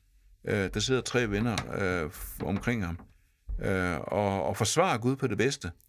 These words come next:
Og jo mere de forsvarer Gud, jo mere bitter bliver han. Og han begynder at skælde Gud ud for at være sadistisk og ligeglad og uretfærdig.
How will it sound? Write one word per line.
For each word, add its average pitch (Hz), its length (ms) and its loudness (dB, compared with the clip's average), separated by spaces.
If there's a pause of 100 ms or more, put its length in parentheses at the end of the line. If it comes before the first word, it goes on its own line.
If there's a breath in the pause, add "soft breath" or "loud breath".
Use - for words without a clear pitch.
(540)
Og 123 300 4
jo 139 60 4
mere 170 220 2
de 147 120 -4
forsvarer 143 340 0
Gud, 120 180 0
jo 131 60 2
mere 139 140 0
bitter 143 300 0
bliver 123 220 -2
han. 90 220 -4 (480)
Og 101 100 -2
han 104 60 4
begynder 127 320 2
at 107 60 0
skælde 110 300 0
Gud 127 140 2 (120)
ud 120 40 -6
for 104 240 0
at 90 80 -4
være 80 100 0
sadistisk - 880 -4
og - 100 -4
ligeglad 95 560 0
og - 240 -4
uretfærdig. 95 680 -2